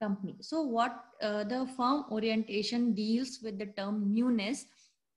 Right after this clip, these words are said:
in terms of manufacturing, of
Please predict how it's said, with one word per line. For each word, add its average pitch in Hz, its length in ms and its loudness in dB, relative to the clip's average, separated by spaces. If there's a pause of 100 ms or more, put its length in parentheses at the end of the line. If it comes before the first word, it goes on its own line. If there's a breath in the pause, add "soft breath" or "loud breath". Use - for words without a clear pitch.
(360)
in 269 200 0
terms 262 320 -2
of 285 140 -2 (240)
manufacturing, 233 840 0 (560)
of 285 180 2